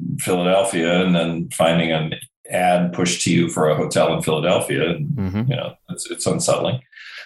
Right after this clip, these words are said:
Speaker 1: And, um, but the, the article was interesting. It was about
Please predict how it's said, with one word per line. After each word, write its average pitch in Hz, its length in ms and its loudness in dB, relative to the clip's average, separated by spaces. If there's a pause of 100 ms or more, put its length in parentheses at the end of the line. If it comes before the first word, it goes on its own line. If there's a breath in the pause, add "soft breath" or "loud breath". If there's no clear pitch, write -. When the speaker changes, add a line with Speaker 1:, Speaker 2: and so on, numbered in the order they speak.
(180 loud breath)
Speaker 1:
And, 107 420 2
um, 101 540 2 (480)
but 123 220 2
the, - 240 0
the 117 120 0
article 143 400 2
was 120 160 2
interesting. 139 380 2
It 95 120 2
was - 140 0
about 104 560 2